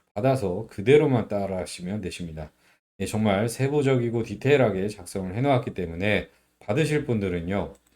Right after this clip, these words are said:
네, 영상 상단에 나와 있는 제 전화번호로, 예, 폴라리스 오피스라고 적어서 문자 남겨주시면은 순차적으로 보내드리고 여러분들은 그냥 따라만 하시면 되십니다.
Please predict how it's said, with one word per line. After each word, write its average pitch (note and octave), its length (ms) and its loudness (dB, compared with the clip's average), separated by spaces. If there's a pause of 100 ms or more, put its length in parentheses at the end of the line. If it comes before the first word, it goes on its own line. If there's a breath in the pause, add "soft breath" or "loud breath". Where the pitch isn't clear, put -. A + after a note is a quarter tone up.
(360)
네, E2+ 120 -4
영상 A2 580 2 (100)
상단에 D3 580 -2
나와 F#2 280 2
있는 C3 480 0
제 F#2 140 -12
전화번호로, G#2+ 920 0 (380 loud breath)
예, E2+ 80 -6
폴라리스 D#3 580 2
오피스라고 F#2+ 600 -4
적어서 F2 340 -10
문자 G#2+ 400 -2
남겨주시면은 F#2 800 -4
순차적으로 C#3+ 680 -4
보내드리고 F#2 600 -6
여러분들은 G2 540 0
그냥 F2 180 -14 (320 soft breath)
따라만 C3+ 420 4
하시면 F2 360 -8
되십니다. D#2 480 -14